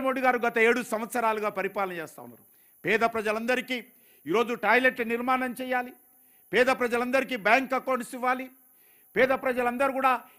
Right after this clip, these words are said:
ఇటీవల కరోనా వచ్చినప్పుడు రెండు లక్షల అరవై వేల కోట్ల రూపాయలతో పేద ప్రజలందరికీ అన్నం పెట్టారు కేంద్ర ప్రభుత్వం తరఫున. అది ఈరోజు మనకు ఇవన్నీ నిర్వహిస్తూ ఉన్నారంటే రామానుజ స్వామి చూపించినటువంటి బాట,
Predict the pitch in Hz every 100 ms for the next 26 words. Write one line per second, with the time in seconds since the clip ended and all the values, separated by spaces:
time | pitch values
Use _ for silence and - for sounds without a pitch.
0 | 139 185 262 254 262 247 269 262 254 262
1 | 254 277 262 202 - - - 240 262 269
2 | 262 277 262 240 - - - 185 247 262
3 | 254 254 247 262 294 294 262 262 277 269
4 | 262 262 - 247 262 254 233 247 233 233
5 | 214 190 220 196 185 139 123 _ _ _
6 | _ _ _ 165 180 190 165 160 165 139
7 | 120 - - _ _ _ _ _ - 220
8 | 302 285 311 320 294 - - _ - 254
9 | 254 269 240 - _ _ - 170 240 254
10 | 220 269 302 294 277 269 254 240 277 311
11 | 320 - _ _ - 147 190 196 180 185
12 | 180 170 175 170 175 165 - 160 156 -
13 | 156 151 120 147 190